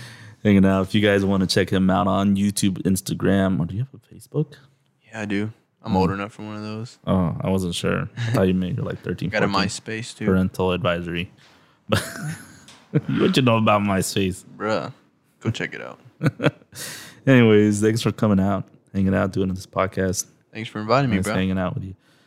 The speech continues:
Speaker 1: Um, if you wanna see more, like I said, I'll link all his stuff down below. Um, and we're gonna do what?
Speaker 2: Race go-karts.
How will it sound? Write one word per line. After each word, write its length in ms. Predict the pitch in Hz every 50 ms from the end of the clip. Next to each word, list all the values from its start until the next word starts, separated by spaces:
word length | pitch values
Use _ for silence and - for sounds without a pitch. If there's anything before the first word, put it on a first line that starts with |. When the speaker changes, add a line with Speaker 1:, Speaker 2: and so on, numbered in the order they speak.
| _ _ _ _ - 107
Speaker 1:
Um, 520 | 107 107 107 107 104 104 104 104 107 107 - -
if 100 | - -
you 60 | 120
wanna 120 | 113 113 110
see 120 | - 123
more, 200 | 113 110 113 110
like 140 | 110 104 101
I 20 | 98
said, 160 | - 101 98
I'll 140 | 98 98 98
link 180 | 101 98 -
all 140 | - 98 98
his 140 | 90 87 87
stuff 280 | - - 87 87 - -
down 240 | 95 92 90 92
below. 760 | 92 92 95 110 139 175 196 196 185 180 185 190 214 202 - - _ _ _ _ _ _ _ _
Um, 520 | - 98 107 107 104 104 101 101 101 98 - - -
and 640 | - 143 175 180 131 101 98 92 90 92 90 90 - - - - - - - _ _ _ _ _ _ _ _ _ _ _ _ _ _ _ _ -
we're 100 | 95 95
gonna 160 | 98 98 95
do 140 | 92 95 95
what? 220 | 95 95 90 - - - _ _ _ _ _ _ _ _ _ _ _ _ _ _ _ _ _ _ _
Speaker 2:
Race 200 | _ _ - -
go-karts. 720 | - - - - - - - - - - - - - - -